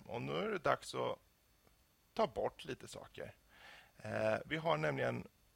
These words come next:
en, två, tre, fyra, fem, sex, sju. Ja, det är en hel del. Det är nästan tjugo stycken här. Och vi ska ta bort tio stycken för att göra den ultimata listan nu.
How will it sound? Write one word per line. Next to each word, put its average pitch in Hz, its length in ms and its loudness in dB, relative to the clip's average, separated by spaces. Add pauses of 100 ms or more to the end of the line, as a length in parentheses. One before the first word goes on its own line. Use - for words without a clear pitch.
(120)
en, 143 320 -6
två, 127 260 -6
tre, 117 340 -6
fyra, 113 340 -14
fem, 110 360 -8
sex, - 340 -16
sju. - 200 -14
Ja, 123 200 -4
det 135 100 2
är 156 40 6
en 165 120 2
hel 139 240 0
del. 156 140 -2
Det 120 60 0
är - 20 0
nästan 131 240 -4
tjugo 113 300 -8
stycken - 360 -10
här. - 140 -6
Och - 60 -12
vi 117 40 -14
ska - 140 -14
ta 147 120 -10
bort - 320 -12
tio 123 180 -8
stycken - 380 -12
för 110 120 -10
att 110 60 -8
göra 107 220 -2
den 110 160 -4
ultimata 127 680 -4
listan 117 480 -2
nu. - 160 -6